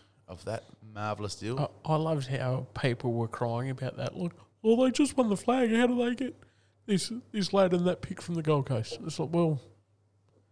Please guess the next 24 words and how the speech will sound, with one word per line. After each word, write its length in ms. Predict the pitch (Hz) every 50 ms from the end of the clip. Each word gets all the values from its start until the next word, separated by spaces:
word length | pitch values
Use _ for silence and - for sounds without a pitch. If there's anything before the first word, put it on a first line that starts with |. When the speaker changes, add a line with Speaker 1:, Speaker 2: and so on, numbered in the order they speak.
| _ _ _ _ _ _ -
Speaker 1:
They 60 | 92
don't 160 | 90 90 85
sign 300 | - - 98 92 90 85
blokes 280 | 78 82 82 80 - -
up 120 | 73 -
for 80 | - -
ten 240 | - - 95 87 85
million 280 | 82 80 80 78 76
a 40 | 78
year. 260 | 76 80 92 98 127 - -
Speaker 2:
a-, 120 | - 156 - - - _ -
and, 340 | - 156 156 156 156 151 147 - -
and 300 | - 170 160 160 151 156
no 160 | 160 165 170
one 140 | 165 160 165
else 200 | 165 160 156 -
wanted 200 | - 170 165 156
to 80 | 156 151
do 180 | 147 180 185
it. 100 | 170 - - - -
Like, 160 | 147 139 - - - - _ _ _ _ _ _ _ _ _ _ _ _ _ _ _ _ _ _ -
Speaker 1:
Now, 60 | 82 85
Speaker 2:
what, 20 | -
Speaker 1:
Dan-, 240 | 147 131 104 131